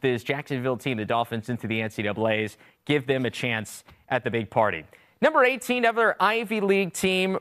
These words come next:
Brown. Uh, some key losses, but they bring back an All-American candidate in their goalie, uh, Connor Terrio. Um, they're gonna be a team to be reckoned with in the Ivy League, but they had a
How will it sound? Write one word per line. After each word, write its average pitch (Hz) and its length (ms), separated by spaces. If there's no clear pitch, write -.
Brown. 139 640
Uh, 151 300
some 170 220
key 311 160
losses, 156 560
but 160 380
they 147 80
bring 208 240
back 190 240
an 160 60
All-American 160 580
candidate 135 560
in 131 160
their 123 180
goalie, 135 540
uh, 123 160
Connor 143 320
Terrio. 139 540
Um, 120 480
they're 170 180
gonna 165 220
be 143 280
a 127 100
team 139 240
to 123 80
be 123 120
reckoned 120 360
with 117 320
in 127 120
the 113 120
Ivy 117 280
League, 107 200
but 120 100
they 190 140
had 170 160
a 101 100